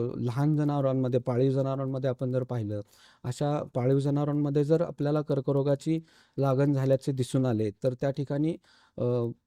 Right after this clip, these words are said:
प-, पशु-, त्या प-, पशुपालकाने पशुवैद्यकाच्या सल्ल्यानं उपचा-, उपचार करून घ्यावेत. आता उपचारांमध्ये,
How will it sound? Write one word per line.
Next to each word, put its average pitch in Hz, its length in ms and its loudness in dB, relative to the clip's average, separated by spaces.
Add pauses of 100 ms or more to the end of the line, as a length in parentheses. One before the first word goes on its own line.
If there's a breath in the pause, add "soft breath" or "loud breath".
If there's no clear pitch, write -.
(120)
प-, 139 40 -6
पशु-, 120 540 0
त्या 131 200 4
प-, 123 340 2 (160)
पशुपालकाने 127 760 2 (320 soft breath)
पशुवैद्यकाच्या 139 680 0
सल्ल्यानं 131 640 0
उपचा-, - 320 -4
उपचार 131 360 0
करून 135 320 0 (120)
घ्यावेत. 117 320 0 (420 soft breath)
आता 123 160 -2
उपचारांमध्ये, 151 920 4